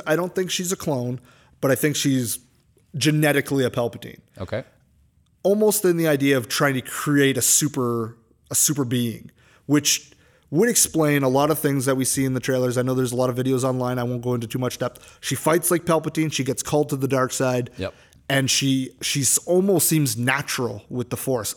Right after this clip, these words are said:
Speaker 2: Yep.
Speaker 1: And there's, I know the trailers have said things like, "Oh, she's, I've never seen this kind of power." Well, the Star Wars lineage,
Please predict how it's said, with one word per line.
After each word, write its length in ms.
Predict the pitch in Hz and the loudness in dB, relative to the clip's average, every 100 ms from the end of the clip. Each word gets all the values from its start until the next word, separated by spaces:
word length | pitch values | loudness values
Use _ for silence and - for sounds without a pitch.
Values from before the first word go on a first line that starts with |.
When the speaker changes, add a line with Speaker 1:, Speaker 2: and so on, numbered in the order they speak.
| - | -4
Speaker 2:
Yep. 120 | 127 | 0
Speaker 1:
And 260 | 147 135 - - - _ _ _ - | 0 0 -4 -14 -20 _ _ _ -16
there's, 400 | - 143 143 - | -2 2 2 2
I 140 | 139 147 | 0 2
know 140 | 151 | 2
the 100 | 135 | 0
trailers 400 | - 147 139 131 | 0 2 2 0
have 120 | 113 | -2
said 240 | - 123 113 | -2 -2 0
things 220 | 127 113 | -2 0
like, 220 | 120 117 | -2 -2
"Oh, 200 | 127 120 | -2 -2
she's, 360 | 117 123 113 - - _ _ _ _ _ _ | -2 -4 -6 -8 -16 _ _ _ _ _ _
I've 160 | 135 131 | -2 2
never 240 | 135 135 | 2 2
seen 320 | 127 - 135 135 | 0 2 2 2
this 160 | 131 | 0
kind 180 | - 135 | 0 -2
of 60 | 117 | 0
power." 260 | 123 139 | 2 4
Well, 280 | 147 147 147 | 4 4 4
the 160 | 147 139 | 2 0
Star 260 | - 175 | 2 4
Wars 340 | 196 165 127 - - | 4 4 0 -6 -16
lineage, 760 | 127 143 139 165 160 120 117 | -10 -2 2 2 2 0 -2